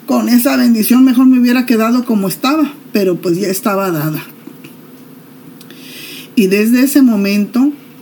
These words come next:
Esaú agarra mucho odio contra Jacob. Y no hay día en que deje de pensar en la manera en que se va a desquitar. Él quiere venganza a como dé lugar.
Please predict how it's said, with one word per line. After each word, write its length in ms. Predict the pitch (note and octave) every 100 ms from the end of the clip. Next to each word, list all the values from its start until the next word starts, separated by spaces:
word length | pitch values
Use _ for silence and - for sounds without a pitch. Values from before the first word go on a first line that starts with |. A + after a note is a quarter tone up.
| - -
Esaú 480 | - F#3+ F#3+ F3+ F#3
agarra 460 | G3+ F#3 F3+ F#3+ F3+
mucho 760 | G#3 G3+ A3+ B3+ B3+ - A3 -
odio 340 | G3+ G3+ G3
contra 300 | F#3+ F3 -
Jacob. 480 | D#3 E3 D3+ F3+ D3+ C#3+ - - - - - - - - - - - - -
Y 140 | G#3+
no 200 | G3+ G3
hay 220 | A3+ A3+
día 340 | G3+ A#3+ C4+ C#4+
en 140 | G#3+ F3+
que 120 | F#3+
deje 260 | F#3+ F#3+
de 120 | G3+ F#3+
pensar 420 | E3 E3 E3 G3+
en 160 | G#3
la 80 | F3+
manera 640 | D#3+ E3 F3 F#3+ A3+ A#3+ -
en 220 | F#3 F3+
que 140 | E3+
se 220 | E3 G3 F3
va 320 | F3 G3+ -
a 140 | F3+ F3
desquitar. 680 | E3 D#3 - E3 - D3+ D3 - - - - - - - - - - -
Él 240 | G#3+ A#3+ A#3
quiere 320 | A3+ A3 A3+
venganza 800 | G3+ F3+ F3 F#3+ G#3 - F#3 D#3 -
a 200 | F3+ F3
como 300 | E3 F3 E3
dé 140 | E3 F#3
lugar. 420 | G3+ D#3 E3+ D#3+